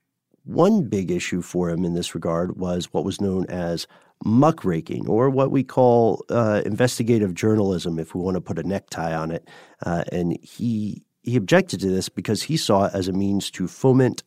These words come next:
distrust of public institutions and officials. And then Lipman wondered, "You know what? Why should someone who isn't a physicist have a voice in conversations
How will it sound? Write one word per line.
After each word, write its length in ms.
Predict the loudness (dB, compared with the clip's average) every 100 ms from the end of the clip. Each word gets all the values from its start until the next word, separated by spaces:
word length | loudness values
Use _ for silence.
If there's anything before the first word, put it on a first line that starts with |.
| -10
distrust 760 | -6 -4 -6 0 0 0 -6 -12 -20 -18 -12
of 100 | -6
public 380 | 2 4 4 0
institutions 880 | -2 -2 -2 -4 -4 -4 -2 -4 -4 -10 -20 -6
and 180 | -4 -2
officials. 760 | -2 2 2 2 -2 -6 -10 -8
And 220 | -2 -2 4
then 420 | 4 4 0 -8 _ _ _ _ _ 2
Lipman 360 | 4 6 6
wondered, 460 | 6 4 4 0 -4 _ _ _ _ _ _ _ _ _ _
"You 120 | 4
know 140 | 6 8
what? 260 | 6 4 0
Why 540 | 2 4 4 2 0
should 320 | 2 2 2
someone 680 | 0 4 6 6 4 2 0 -2
who 320 | 0 0 0 2
isn't 400 | 2 4 2 0 -2
a 220 | 0 0
physicist 1000 | -4 0 2 4 2 0 -2 -2 -6 -16 _ _ _ -2
have 160 | 2
a 80 | 2
voice 480 | 4 4 4 0 -8 -6
in 120 | -6
conversations 1000 | 0 0 2 0 0 -2 -2 -4 -4 -6